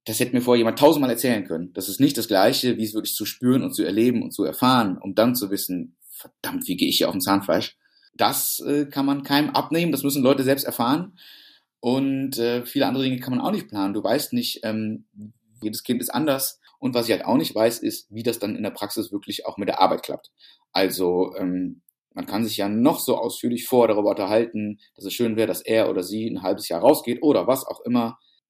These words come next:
Wenn man dann aber nach ein paar Wochen merkt, ihr oder ihm, meistens ihr, fällt irgendwie das Dach auf den Kopf und, äh, sie macht das irgendwie völlig kaputt,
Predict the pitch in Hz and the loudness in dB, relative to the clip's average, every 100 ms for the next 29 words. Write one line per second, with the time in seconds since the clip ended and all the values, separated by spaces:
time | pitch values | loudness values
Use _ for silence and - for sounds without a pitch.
0 | _ - 117 123 135 175 165 139 151 135 | _ -6 2 6 6 6 4 2 2 2
1 | 135 123 180 185 - _ _ - - - | 2 2 0 -2 -8 _ _ -10 -8 2
2 | 139 147 151 147 - 120 - 151 180 - | 6 8 6 -2 0 2 2 2 -2 -2
3 | 104 104 104 131 143 143 - _ _ _ | -4 -4 -2 2 4 2 -8 _ _ _
4 | - 117 117 113 110 101 - 139 135 127 | 0 2 4 2 0 0 0 0 0 -4
5 | - 127 127 - 110 107 - 104 95 - | 0 -2 -2 -6 -4 -2 0 2 2 -2
6 | - 110 107 101 - - - 95 95 95 | -4 -6 -2 -4 -4 -6 -4 -2 -2 -4
7 | - _ _ - - 135 135 - - _ | -6 _ _ -10 0 0 2 -2 -6 _
8 | - 104 165 - - | -6 2 4 2 0